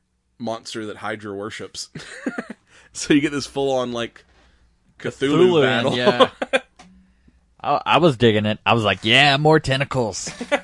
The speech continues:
Speaker 2: <laughs>
Speaker 1: Especially Carter grabs the sword off the wall and run over the sword and shield. I'm like,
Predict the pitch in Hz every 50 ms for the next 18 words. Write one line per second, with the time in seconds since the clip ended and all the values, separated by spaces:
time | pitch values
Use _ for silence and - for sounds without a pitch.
0 | - _ - 175 185 - - - - - 160 151 - 214 208 - 196 - - 160
1 | 165 160 147 127 127 131 135 139 131 117 107 - - 131 127 131 127 120 110 -
2 | - 107 98 101 107 107 107 107 107 107 131 139 131 143 151 151 147 139 120 113
3 | - - 131 131 131 123 113 - - 123 127 127 113 113 113 107 98